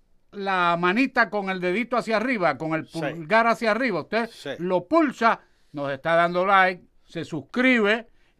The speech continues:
Speaker 1: y todo el mundo, pues, sigue aumentando.
Speaker 2: Espérate, espérate.
Speaker 1: Al, a
Speaker 2: Di-,
Speaker 1: ni-,
Speaker 2: di-,
Speaker 1: al
Speaker 2: dilo,
Speaker 1: nivel
Speaker 2: di-,
Speaker 1: que aumente,
Speaker 2: dilo,
Speaker 1: los
Speaker 2: mami.
Speaker 1: que nos ven,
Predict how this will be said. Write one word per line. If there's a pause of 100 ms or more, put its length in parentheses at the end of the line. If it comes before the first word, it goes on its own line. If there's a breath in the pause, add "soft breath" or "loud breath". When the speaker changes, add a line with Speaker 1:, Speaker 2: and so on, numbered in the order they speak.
(400)
Speaker 1:
y
todo
el
mundo,
pues,
sigue
aumentando. (200)
Speaker 2:
Espérate,
espérate.
Speaker 1:
Al, (140)
a
Speaker 2:
Di-,
Speaker 1:
ni-,
Speaker 2:
di-,
Speaker 1:
al
Speaker 2:
dilo,
Speaker 1:
nivel
Speaker 2:
di-,
Speaker 1:
que
aumente, (300 soft breath)
Speaker 2:
dilo,
Speaker 1:
los
Speaker 2:
mami.
Speaker 1:
que
nos
ven,